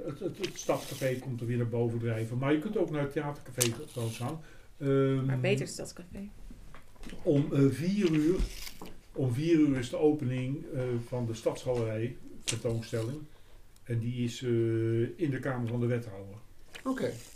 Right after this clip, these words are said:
Speaker 1: En dat is, eh, een, eh, dat is wel een
Speaker 3: Welke wethouder?
Speaker 1: Eh, de nieuwe wethouder, Fatma.
Speaker 3: Van cultuur?
Speaker 1: Ja, de nieuwe
Speaker 3: Oké.
Speaker 1: wethouder van kunst en cultuur. En die tentoonstelling is een hele bijzondere tentoonstelling, omdat dat een uitgeprocedeerde asielzoeker is die,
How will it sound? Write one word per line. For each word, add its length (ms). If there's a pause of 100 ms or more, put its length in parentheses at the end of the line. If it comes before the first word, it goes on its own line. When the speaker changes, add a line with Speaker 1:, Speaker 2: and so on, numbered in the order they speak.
(320)
Speaker 1:
En 100
dat 180
is, 200
eh, 100
een, 1160
eh, 80 (140)
dat 100
is 100
wel 280
een 60
Speaker 3:
Welke 240
wethouder? 460 (680)
Speaker 1:
Eh, 80 (240)
de 80
nieuwe 220
wethouder, 420
Fatma. 420 (240)
Speaker 3:
Van 140
cultuur? 360 (220)
Speaker 1:
Ja, 120
de 60 (100)
nieuwe 160
Speaker 3:
Oké. 100
Speaker 1:
wethouder 320
van 120
kunst 180
en 60 (120)
cultuur. 260 (880)
En 380 (1000)
die 140
tentoonstelling 580 (140)
is 80
een 80
hele 140
bijzondere 380
tentoonstelling, 580
omdat 280
dat 180
een 220
uitgeprocedeerde 960
asielzoeker 580
is 280
die, 300